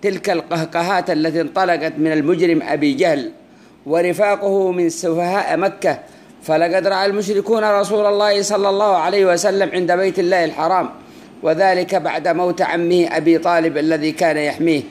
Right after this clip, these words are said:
من بطش الكفار. فنظر عبد الله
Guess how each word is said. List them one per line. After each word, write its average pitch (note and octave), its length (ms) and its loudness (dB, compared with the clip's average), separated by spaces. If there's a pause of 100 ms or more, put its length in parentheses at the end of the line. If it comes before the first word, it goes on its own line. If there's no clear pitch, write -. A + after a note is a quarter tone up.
(320)
من D3+ 240 2
بطش E3 280 -2
الكفار. D3 680 -4 (1500)
فنظر G#3+ 440 2
عبد G3 300 -2
الله G#3+ 400 0